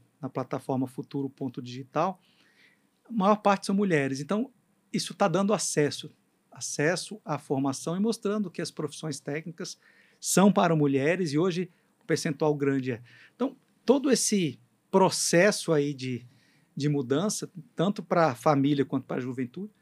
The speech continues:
agora sempre é, é importante destacar que as políticas públicas ajudam nesse processo. Quando a gente vê esse debate que nós estamos vivendo do ensino médio, participo de vários debates. A semana passada mesmo tava,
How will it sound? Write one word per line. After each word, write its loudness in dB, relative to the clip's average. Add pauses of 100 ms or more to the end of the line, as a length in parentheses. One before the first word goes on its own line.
(300)
agora 0
sempre -2 (100)
é, 0
é -2
importante -4
destacar -4
que -8
as -6
políticas -4
públicas -6
ajudam -4 (640)
nesse -2
processo. -6 (460)
Quando 0
a 0
gente -4
vê 0
esse 0
debate 2
que -8
nós -2
estamos -2
vivendo -2
do -4
ensino -4
médio, -4 (720)
participo -4
de -8
vários 4
debates. -2 (220)
A 0
semana -4
passada -4
mesmo -2
tava, -6